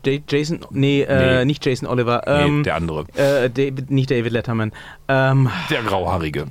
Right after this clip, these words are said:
Speaker 2: so, der sich da eingemischt hat irgendwie und so, der alte Sack.
Speaker 1: Ja,
Speaker 2: Ja,
Speaker 1: ich weiß,
Speaker 2: weiß
Speaker 1: der
Speaker 2: ich.
Speaker 1: Name kommt mir grad nicht.
Speaker 2: Ist ja auch wurscht. Also es ertönt eine Melodie und, äh, das Licht
Speaker 1: Jimmy
Speaker 2: geht
Speaker 1: Kimmel?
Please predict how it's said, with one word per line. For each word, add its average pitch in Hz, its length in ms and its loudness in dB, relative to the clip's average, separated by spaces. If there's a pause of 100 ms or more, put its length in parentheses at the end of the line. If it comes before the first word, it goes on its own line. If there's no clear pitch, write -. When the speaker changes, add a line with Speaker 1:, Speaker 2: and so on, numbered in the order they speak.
(120)
Speaker 2:
so, 85 240 -4
der 92 160 -2
sich 95 80 -2
da 92 140 -2
eingemischt 80 480 -2
hat 78 100 -10
irgendwie - 400 -8
und - 140 -10
so, - 200 -10
der - 120 -2
alte - 240 -6
Sack. - 280 -10
Speaker 1:
Ja, 156 360 0
Speaker 2:
Ja, 143 200 -2
Speaker 1:
ich - 100 -6
weiß, 139 160 -2
Speaker 2:
weiß - 80 -10
Speaker 1:
der 147 100 0
Speaker 2:
ich. 143 40 2
Speaker 1:
Name 151 220 0
kommt - 160 -8
mir - 80 -16
grad 117 160 -4
nicht. 123 140 -2
Speaker 2:
Ist 170 100 -2
ja 180 120 0
auch - 200 -4
wurscht. 95 400 -2
Also 107 180 -2
es 120 100 -2
ertönt 143 280 -4
eine 131 180 0
Melodie 127 720 -2
und, 87 300 -6
äh, - 180 -8
das - 220 -12
Licht 139 200 -2
Speaker 1:
Jimmy 170 140 2
Speaker 2:
geht - 120 -2
Speaker 1:
Kimmel? 302 180 0